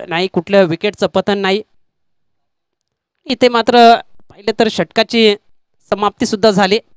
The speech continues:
धावसंख्या पण पाहिलं तर, अ, तीन या अंकावर तीन, अ, गड्याचं पतन झालंय. एकंदरीत powerful गोलंदाजी पूर्णपणे, अ, अधिराज्य गाजवलं या षटकामध्ये योगेश याने.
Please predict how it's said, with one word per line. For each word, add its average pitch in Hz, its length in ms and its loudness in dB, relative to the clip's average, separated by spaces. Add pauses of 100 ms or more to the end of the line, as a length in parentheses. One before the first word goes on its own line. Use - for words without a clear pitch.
(480)
धावसंख्या 277 380 -4
पण 285 100 -2
पाहिलं 240 260 0 (100)
तर, 247 120 4
अ, 233 120 4 (840)
तीन 262 160 -2
या 240 220 -2
अंकावर 240 460 2 (380)
तीन, 277 280 -2
अ, 214 160 4
गड्याचं 208 560 0 (220)
पतन 247 300 0
झालंय. 208 260 2
एकंदरीत - 960 -8
powerful 247 540 0
गोलंदाजी 202 520 2 (1160)
पूर्णपणे, 196 500 2
अ, 185 160 0 (160)
अधिराज्य 185 500 0
गाजवलं 180 600 2 (240)
या - 160 -16
षटकामध्ये 196 640 -2
योगेश 180 400 0
याने. 208 200 -2